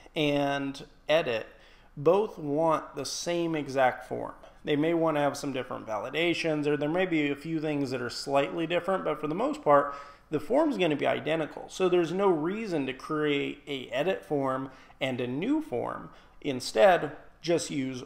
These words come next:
a single form and then call it from those two files. And when you see this, uh, this line of code right here, this render form, this is going to call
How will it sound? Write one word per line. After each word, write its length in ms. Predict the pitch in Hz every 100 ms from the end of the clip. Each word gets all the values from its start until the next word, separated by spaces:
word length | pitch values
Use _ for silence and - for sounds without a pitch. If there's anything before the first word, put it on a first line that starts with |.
| -
a 80 | 139
single 560 | - - 226 269 214 143
form 480 | - 123 120 120 123 - -
and 260 | 143 131 131
then 200 | 127 123
call 420 | - 165 175 156
it 200 | 131 -
from 360 | - 151 147
those 280 | 139 127 123
two 280 | - 143 120
files. 760 | - 110 110 110 - - - - - -
And 300 | 139 131 131
when 100 | 139
you 120 | 135
see 280 | - 170 160
this, 400 | 143 131 - - - - -
uh, 260 | 135 123 123
this 260 | 139 147
line 240 | 170 160 143
of 140 | 135
code 340 | - 156 160 147
right 280 | 131 123 117
here, 280 | 123 123
this 220 | 131 - 151
render 480 | 143 147 147 143
form, 560 | 123 - 127 139 170 214 - - -
this 320 | 151 156 180
is 140 | 202 170
going 260 | 180 170
to 80 | 143
call 640 | 143 - 135 131 123 -